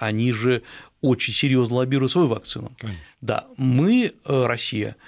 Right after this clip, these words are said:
Speaker 1: э, попали в довольно странные, м, э, такие вот, э, тиски,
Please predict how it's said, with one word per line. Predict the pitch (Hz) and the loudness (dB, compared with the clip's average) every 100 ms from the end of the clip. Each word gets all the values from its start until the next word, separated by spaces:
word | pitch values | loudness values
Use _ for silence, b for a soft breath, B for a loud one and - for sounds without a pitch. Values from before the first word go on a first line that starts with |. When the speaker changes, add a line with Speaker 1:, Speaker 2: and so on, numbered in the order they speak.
| B B _ - | B B _ -4
Speaker 1:
э, | 127 117 | 0 0
попали | - 110 - 190 220 | 0 -4 0 0 0
в | 139 | -2
довольно | 123 147 160 | -2 0 0
странные, | 147 - 151 135 120 117 113 - | -2 -2 0 0 0 0 -2 -4
м, | - 117 117 110 95 | -8 -6 -6 -8 -8
э, | 107 104 110 117 120 117 117 120 120 113 | -8 -8 -4 -2 0 0 0 0 -2 -4
такие | - 113 - 117 | -4 -4 0 0
вот, | 110 | 0
э, | 117 120 117 110 107 | -2 0 0 -2 -4
тиски, | 151 - - 220 220 | -2 -2 0 0 0